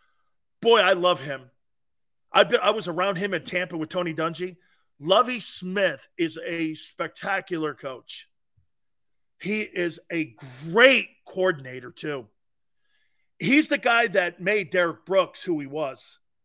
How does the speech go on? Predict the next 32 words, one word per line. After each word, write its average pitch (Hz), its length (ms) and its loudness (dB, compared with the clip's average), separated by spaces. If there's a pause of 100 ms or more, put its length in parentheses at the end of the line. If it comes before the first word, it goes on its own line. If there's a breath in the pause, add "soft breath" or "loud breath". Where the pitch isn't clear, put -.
(480)
a 139 60 -6
Hall 175 220 0
of 151 80 -8
Fame 160 220 -8
player. 151 460 -8 (1600)
Okay? 165 460 -6 (760)
And, 196 200 0
and, 202 180 -2
and, 202 240 -4
and 196 120 -6
Nakobe, 185 800 0 (480)
see, - 180 -4
remember 247 240 -4
something, 233 280 -6 (260)
Derek 196 260 -4
Brooks? - 480 -2 (1800 soft breath)
When, 214 240 4
when 220 140 2
Derek, 226 500 0
when 185 160 -4
Derek 226 280 0
came 226 220 -4
out 196 180 2
of, 143 180 -2
um, 143 340 -4 (760)
when 180 140 -2
he 226 100 -2
came 233 240 -4
out 233 100 -2
of 190 60 -2
Florida 196 320 -2
State, 190 400 -2